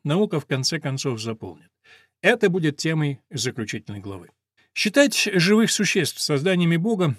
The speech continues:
некогда подсказывал обычный здравый смысл. Этот конкретный образец здравого смысла Дарвин разнес в пух и прах. Цель настоящей главы — подорвать наше доверие к здравому смыслу.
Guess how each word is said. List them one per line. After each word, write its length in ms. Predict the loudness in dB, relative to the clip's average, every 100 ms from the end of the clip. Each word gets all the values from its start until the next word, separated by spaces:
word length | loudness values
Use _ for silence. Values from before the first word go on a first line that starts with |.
| _ -2
некогда 540 | 2 2 0 0 -2
подсказывал 760 | 0 -2 -2 2 2 2 2 2
обычный 500 | 0 0 -2 0 0
здравый 420 | 0 0 0 -2
смысл. 440 | -4 -6 -8 -10 _ _ _ -20 _ 2
Этот 280 | 2 2 -2
конкретный 540 | 0 0 0 0 -2
образец 400 | -4 -2 0 -2
здравого 440 | -2 -2 0 0
смысла 420 | -2 0 0 2 2
Дарвин 380 | 2 2 2
разнес 420 | 4 2 2 0 -2
в 80 |
пух 260 | 0 0 2
и 40 |
прах. 380 | 0 -2 -4 -6 _ _ _ _ _
Цель 260 | 2 4 6
настоящей 560 | 4 6 4 4 4
главы — 280 | 2 4 2
подорвать 500 | 2 0 0 0 -2
наше 240 | -6 -8 -4
доверие 380 | -2 0 0
к 80 | -2
здравому 500 | -6 -4 -4 -4 -6
смыслу. 420 | -8 -8 -10 -14